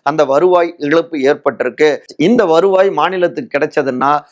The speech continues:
அதை காமிச்சே இன்னொரு பக்கம் உலக வங்கி கிட்டயும், அப்புறம் சர்வதேச நாணய நிதியம் உள்ளிட்ட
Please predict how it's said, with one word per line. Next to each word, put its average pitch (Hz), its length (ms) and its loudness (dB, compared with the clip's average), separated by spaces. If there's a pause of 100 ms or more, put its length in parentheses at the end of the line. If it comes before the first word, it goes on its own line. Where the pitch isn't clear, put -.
(120)
அதை 143 240 0
காமிச்சே 190 420 -2
இன்னொரு 190 440 2
பக்கம் 156 360 0
உலக 180 360 2
வங்கி 156 300 0
கிட்டயும், 147 480 0
அப்புறம் 156 540 0
சர்வதேச 196 600 0
நாணய 190 400 0
நிதியம் 170 340 2
உள்ளிட்ட 151 540 0